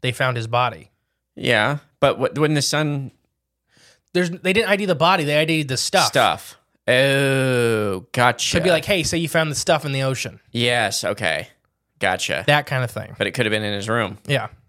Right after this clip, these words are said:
Speaker 1: It could have been on him when they beat him to death.
Speaker 2: Mm-hmm. Mm-hmm.
Speaker 1: Uh, so there was various theories explaining Rudolph's death, such as Diesel's, uh,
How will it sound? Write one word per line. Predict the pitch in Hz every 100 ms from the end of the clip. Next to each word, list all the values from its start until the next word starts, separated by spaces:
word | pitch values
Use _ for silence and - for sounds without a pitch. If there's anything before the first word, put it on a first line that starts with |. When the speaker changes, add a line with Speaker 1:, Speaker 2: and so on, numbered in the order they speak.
| _ _ _ _ - -
Speaker 1:
It | 151
could | 202
have |
been | 180
on | 170 196 233
him | 175
when | 160
they | 151
beat | 131 202
him | 214
to | 147
death. | 135 104 - - _
Speaker 2:
Mm-hmm. | 127 123 120 - _ _ _ _ _ 113
Mm-hmm. | 120 120 - _ _ _ _ _
Speaker 1:
Uh, | 151
so | 151 151
there | 151
was | 147
various | 196 180
theories | - 139 127
explaining | 123 - 123 123 123 117 -
Rudolph's | 120 113 107 - _ -
death, | 120 110 - - _ _ _ _ _ _ _
such | - - 175 170
as | 139 123
Diesel's, | 131 131 131 127 123 -
uh, | 135 131